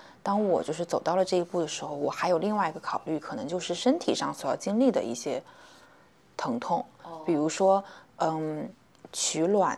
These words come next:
Speaker 1: 啊，然后再把卵，就把这个受精卵植入到身体里。因为我觉得现在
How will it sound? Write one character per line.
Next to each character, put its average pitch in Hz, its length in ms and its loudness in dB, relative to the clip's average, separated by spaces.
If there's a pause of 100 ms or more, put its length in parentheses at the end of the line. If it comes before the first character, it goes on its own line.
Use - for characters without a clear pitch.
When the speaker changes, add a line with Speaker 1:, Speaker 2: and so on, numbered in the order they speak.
Speaker 1:
啊， 131 340 -4
然 147 80 -6
后 165 420 0 (240)
再 180 140 0
把 151 160 0
卵， 151 260 0
就 180 120 -2
把 - 160 -2
这 - 160 -6
个 156 180 0
受 190 160 -2
精 190 200 -2
卵 147 160 -2
植 147 160 -6
入 180 180 0
到 147 160 4
身 214 180 -2
体 - 200 -4
里。 - 160 -10 (260)
因 285 80 6
为 254 80 10
我 - 40 4
觉 - 100 -4
得 147 80 2
现 202 200 0
在 175 240 0